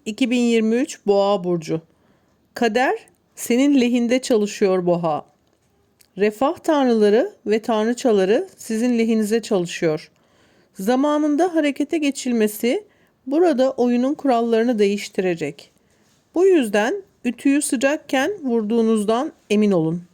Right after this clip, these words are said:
Yeniyi benimsemek, değişimi benimsemekle eşdeğerdir. Ve değişimi benimsemek, hazırlıklı olabileceğiniz veya olamayabileceğiniz bir şeydir.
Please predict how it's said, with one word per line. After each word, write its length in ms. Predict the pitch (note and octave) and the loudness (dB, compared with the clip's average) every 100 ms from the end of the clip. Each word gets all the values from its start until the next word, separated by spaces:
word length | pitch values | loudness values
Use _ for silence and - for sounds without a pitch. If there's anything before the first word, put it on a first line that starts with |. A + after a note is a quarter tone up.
| _ _ _ _ _ _ _ _ _ | _ _ _ _ _ _ _ _ _
Yeniyi 600 | G3 B3 B3+ C#4 F4 G#4 | 0 2 2 2 2 0
benimsemek, 800 | B3 A3+ A3+ - G3+ A#3 - - _ _ | 0 0 0 0 0 -2 -4 -16 _ _
değişimi 580 | G3+ A3+ A#3 - B3 A#3 | -2 -2 -2 -2 -2 0
benimsemekle 800 | A#3 A#3 - A3 A#3 A3+ C4 F#3+ | 0 -2 -2 -2 -2 -2 -2 0
eşdeğerdir. 880 | G#3+ - G3 G3+ G#3 F#3 D#3+ D#3 - _ _ _ _ _ - | -2 -2 0 2 0 -2 -4 -8 -12 _ _ _ _ _ -4
Ve 180 | C#4 | -2
değişimi 500 | A#3+ A#3+ A#3+ - D4 | 0 0 -2 -2 -2
benimsemek, 680 | C4+ A3+ G#3+ - G#3 D4+ - _ _ _ | 0 -2 -2 -2 -2 -2 -6 _ _ _
hazırlıklı 600 | A#3+ G#3 A3+ A3+ A3+ B3+ | -2 0 0 0 0 0
olabileceğiniz 880 | B3 A3 G3+ F#3+ F3 F3+ F3+ A3 F4 - _ _ _ - | 0 0 2 0 2 0 0 -2 -4 -14 _ _ _ -2
veya 460 | A#3+ C4 B3 F4 - - | 0 2 0 -2 -6 -2
olamayabileceğiniz 1200 | G3+ B3+ C#4 A#3 G#3 G#3 G3+ G#3 G3+ A3 G#3+ F3+ | 0 2 2 0 0 0 0 2 2 0 -4 -4
bir 120 | F#3 | -6
şeydir. 720 | F3 - E3+ D#3 D3 - - | -4 -2 -2 -2 -8 -12 -16